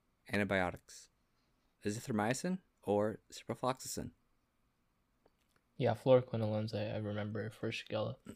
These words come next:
Speaker 2: So you're, you're
Speaker 1: Yeah.
Speaker 2: exactly right. There's actually quite a few studies showing that acute Shigella enteritis has a high prevalence of central nervous system signs and symptoms, including febrile convulsions, in about twelve percent.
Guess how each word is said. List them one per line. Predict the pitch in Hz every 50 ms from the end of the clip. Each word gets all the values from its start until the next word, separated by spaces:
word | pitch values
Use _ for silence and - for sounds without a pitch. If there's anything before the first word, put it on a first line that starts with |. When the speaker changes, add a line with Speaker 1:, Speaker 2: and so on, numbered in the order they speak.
| - _ -
Speaker 2:
So | - -
you're, | 151 143 143 143
you're | - 143 135 135
Speaker 1:
Yeah. | 139 135
Speaker 2:
exactly | 139 156 170 175 175 131 113
right. | 107 - 135 143 127 107 -
There's | 113 113 113 113
actually | 123 127 - 135
quite | - - - 131 147
a | 147
few | - 127 117
studies | - - - 123 123 117 107 104
showing | - - 110 107 107
that | 104 101 - -
acute | 117 - - - 143 156
Shigella | - - - 123 - 120 - 247 - -
enteritis | 113 113 113 104 107 127 143 123 98 113 - - - - - - - - - - - - _ -
has | - 127 123
a | 120
high | - 139 143
prevalence | 147 - 147 143 135 127 113 -
of | 113 110
central | - 123 123 - - 113
nervous | 110 107 104 107 -
system | 113 110 - 107
signs | 110 - - 98 104 -
and | - 110
symptoms, | - 117 123 - - - - - - - -
including | - 127 - - 127 117 120 110
febrile | - 104 107 107 107 113
convulsions, | - 123 113 120 110 104 - - 110 - - -
in | - 110
about | 110 104 - - -
twelve | - - 104 98 95 87 - -
percent. | - 147 - - 165 143 -